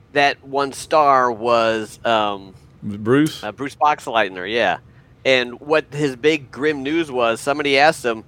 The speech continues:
Speaker 1: "What is the news on the, the, uh, reboot?" And he goes, "I have no news on that because I'm not involved." And they're,
Speaker 2: Yeah.
Speaker 1: like, acting like that this meant that it was dead in the water and it was, you know, never gonna happen and all that stuff. It's like,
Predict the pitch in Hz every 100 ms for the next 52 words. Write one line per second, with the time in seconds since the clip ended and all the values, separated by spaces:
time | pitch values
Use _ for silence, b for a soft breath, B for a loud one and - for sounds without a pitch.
0 | B - - 127 147 160 135 139 147 156
1 | 139 135 127 127 123 110 117 123 120 120
2 | 113 113 123 165 139 113 - 107 113 117
3 | 117 104 98 139 131 110 107 117 117 135
4 | 156 147 143 127 123 117 113 117 110 113
5 | 113 113 110 104 92 80 - - - 117
6 | 117 101 117 113 - 107 123 120 123 113
7 | - 110 120 - 120 113 117 113 113 113
8 | - - 120 117 123 110 107 110 107 107
9 | 107 107 104 104 101 - - - - 139
10 | 113 104 104 - 143 143 135 127 113 117
11 | 113 113 110 110 107 113 107 B B -
12 | 151 151